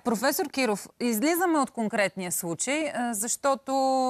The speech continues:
е хубаво да говорим, а, през ек-, вашата експертност. А, може ли наистина една партия да бъде, м, закрита,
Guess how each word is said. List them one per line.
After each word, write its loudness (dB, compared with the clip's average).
е 0
хубаво -2
да -6
говорим, -2
а, 0
през -4
ек-, -8
вашата 0
експертност. -2
А, 2
може 2
ли 0
наистина -2
една -2
партия -2
да -8
бъде, -4
м, -10
закрита, -4